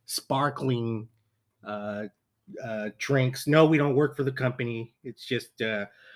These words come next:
something I like. They have, um, a hundred milligrams of T H C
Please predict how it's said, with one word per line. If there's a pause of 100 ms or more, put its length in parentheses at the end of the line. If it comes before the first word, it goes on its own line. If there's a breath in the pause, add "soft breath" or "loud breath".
(180 soft breath)
something
I
like. (540 soft breath)
They
have,
um, (140)
a
hundred
milligrams
of (220)
T
H
C